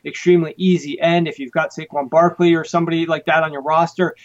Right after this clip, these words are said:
he's probably gonna do much better in the second half. Don't get too discouraged early. But like you mentioned, w-, one of the things that I do also is I look at unit by unit, as well as, like,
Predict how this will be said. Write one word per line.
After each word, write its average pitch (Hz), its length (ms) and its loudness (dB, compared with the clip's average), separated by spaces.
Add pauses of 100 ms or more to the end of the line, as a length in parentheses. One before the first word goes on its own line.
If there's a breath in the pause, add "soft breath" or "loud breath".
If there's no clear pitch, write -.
he's - 100 -20
probably 190 200 4
gonna 180 180 0
do 170 200 -2
much 170 240 -4
better 180 200 2
in 165 100 -4
the 147 60 -14
second 160 300 -4
half. 156 240 -2
Don't 156 220 -6
get - 140 -8
too 160 120 -6
discouraged 143 560 -4
early. 180 280 2 (360 soft breath)
But 180 300 2 (160 soft breath)
like 180 220 0
you 165 60 2
mentioned, 185 500 -2
w-, 151 180 -10
one 180 220 2
of 202 80 2
the - 20 -2
things 208 160 0
that 180 100 0
I 165 120 2
do 156 320 -12 (100)
also 165 560 -2
is 151 320 -10 (220 soft breath)
I 170 160 2
look 175 240 0
at 160 260 2 (840)
unit 202 400 2
by 151 140 2
unit, 202 520 0
as 151 180 -10
well 175 160 2
as, 165 120 -2
like, 139 160 -2